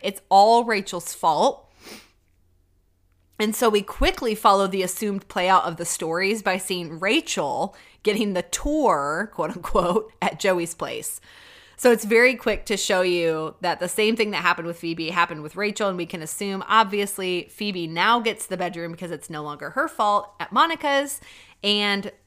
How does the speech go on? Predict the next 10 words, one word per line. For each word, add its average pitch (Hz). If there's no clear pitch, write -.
Rachel 190
now 175
has 160
to 175
be 147
at, 143
uh, 135
Joey's. -
So 196
at 208